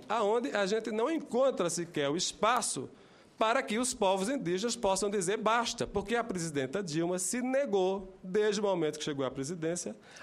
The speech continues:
a assumir, a receber os povos indígenas no Brasil, o que é uma coisa também inexplicável.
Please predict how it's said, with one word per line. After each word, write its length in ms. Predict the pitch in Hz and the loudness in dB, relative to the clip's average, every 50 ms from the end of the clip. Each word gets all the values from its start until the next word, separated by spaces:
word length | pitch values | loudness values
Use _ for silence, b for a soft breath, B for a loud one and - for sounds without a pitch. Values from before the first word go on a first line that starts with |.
| B | B
a 140 | - 262 269 | 0 2 2
assumir, 480 | 269 247 - - 269 233 220 208 - - | 2 2 0 0 0 0 0 -2 0 2
a 260 | 185 214 254 254 - - - - - | 2 2 2 0 -4 -6 -12 -12 -8
receber 840 | 107 123 135 277 269 - - 269 247 185 165 156 156 170 202 - - B B B B B B B B B B - | -4 -2 0 0 0 2 2 2 2 2 0 0 0 -2 -4 -8 -12 B B B B B B B B B B -10
os 160 | - 139 - - | -6 -6 -6 0
povos 320 | - 139 147 151 147 156 | 0 2 2 2 2 0
indígenas 380 | 175 165 135 135 135 135 147 151 | -2 -2 -2 -2 -2 0 -2 -2
no 80 | 151 | -2
Brasil, 400 | 147 165 185 190 175 131 117 101 - | -2 -2 -2 -4 -4 -4 -6 -6 -6
o 40 | - | -8
que 160 | - - 120 | -8 -6 -4
é 220 | 117 123 139 - - - | -2 -2 -4 -4 -6 -6
uma 160 | 139 135 147 | -4 -4 -4
coisa 280 | 143 139 131 127 135 143 | -2 -2 -2 -2 -2 -2
também 400 | 143 175 190 156 131 135 147 - - - - | -2 -4 -2 -2 -2 -2 -2 -4 -8 -8 -6
inexplicável. 1120 | 233 262 277 226 208 196 208 202 - - 220 208 - - 165 185 190 160 143 127 101 98 | -2 -2 0 0 2 0 0 0 -2 -4 -8 -4 0 2 4 4 4 4 2 0 -2 -4